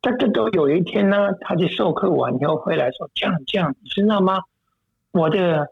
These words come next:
学员里面有一位台湾来的医师，你有没有听过这样的医院？”然后他就把那个总顾问的名片拿给我，拿给我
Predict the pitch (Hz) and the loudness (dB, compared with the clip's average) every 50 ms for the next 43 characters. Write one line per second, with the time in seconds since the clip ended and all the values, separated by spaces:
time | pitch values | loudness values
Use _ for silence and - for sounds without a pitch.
0 | _ _ _ - - - 156 180 196 208 196 190 175 175 151 156 175 190 180 - | _ _ _ -8 -4 0 2 2 4 4 4 2 2 2 2 2 2 4 2 2
1 | 131 127 135 165 202 185 - - - - 139 143 160 170 175 160 131 135 143 139 | 2 2 2 2 2 0 0 -2 -4 -2 -2 0 2 2 2 2 2 2 0 2
2 | 151 139 135 147 151 151 139 - - 160 151 - - - - - - - _ _ | 2 2 4 4 2 2 0 0 0 0 -2 -2 -6 -12 -20 -20 -20 -20 _ _
3 | _ _ _ _ _ _ _ _ _ _ - 180 170 160 160 156 151 156 - - | _ _ _ _ _ _ _ _ _ _ 0 2 2 4 4 4 2 0 -2 -6
4 | _ _ _ _ _ _ _ - 180 160 185 208 185 196 190 196 196 202 202 - | _ _ _ _ _ _ _ 0 2 4 4 4 4 4 4 4 4 4 2 2
5 | - 220 226 190 151 147 117 190 180 196 185 190 185 170 135 123 - - _ _ | 0 2 2 2 2 2 2 2 2 2 4 4 4 2 0 -2 -4 -8 _ _
6 | _ _ _ _ _ _ - - - - 139 - - - 170 - 208 175 151 151 | _ _ _ _ _ _ -6 -4 -2 -2 -2 -2 0 0 0 2 2 2 2 0
7 | 147 139 135 143 147 139 139 131 131 127 123 123 123 - - _ _ - - _ | 0 0 0 0 0 0 0 0 0 0 -2 -2 -4 -6 -10 _ _ -20 -20 _
8 | _ _ _ - - 170 170 - 202 190 185 175 160 139 131 135 139 165 175 185 | _ _ _ -4 -2 0 0 2 2 2 4 4 2 4 2 2 4 2 2 2
9 | - - - 143 160 139 127 - - 123 123 127 135 170 - _ _ - 466 - | 2 2 2 2 0 0 0 0 0 0 -2 -2 -2 -4 -6 _ _ -10 -10 -10
10 | - _ - 185 175 180 151 139 135 120 123 123 120 | -8 _ -2 0 2 2 2 2 2 0 0 0 0